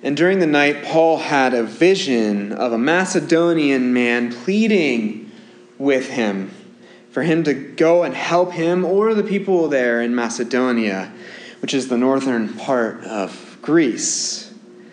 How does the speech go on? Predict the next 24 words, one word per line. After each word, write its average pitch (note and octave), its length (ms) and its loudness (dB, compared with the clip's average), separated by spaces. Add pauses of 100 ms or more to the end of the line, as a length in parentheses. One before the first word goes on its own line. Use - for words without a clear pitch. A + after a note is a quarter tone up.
(440)
And D#3 80 -6
so E3+ 240 4
Paul, G#3+ 460 2
Timothy, F#3+ 680 0
and D3 400 -2 (300)
presumably E3 880 2
Luke, B2+ 560 0 (220)
the C3+ 100 -2
writer C3+ 420 2
of G2+ 120 -2
Acts, - 680 -4 (560)
um, B2 800 -2 (520)
all G3 200 4
traveled A3 480 2
there. A2 320 0
They A#2+ 320 -2 (260)
set G3 260 0
sail G3+ 520 2
immediately F3 640 2
across E3+ 520 0
the D#3+ 80 -6
sea B2+ 720 -4 (460)
to B2+ 140 -8
Greece. A#2 800 -4